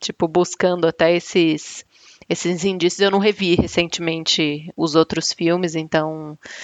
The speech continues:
talvez revendo também a gente ache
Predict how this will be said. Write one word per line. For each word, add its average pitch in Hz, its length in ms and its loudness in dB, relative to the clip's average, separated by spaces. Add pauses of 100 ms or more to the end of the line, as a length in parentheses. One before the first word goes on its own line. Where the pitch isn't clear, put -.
(340)
talvez 160 320 2
revendo 165 560 0
também 151 480 -2
a 156 60 -2
gente 160 300 -2
ache 160 600 0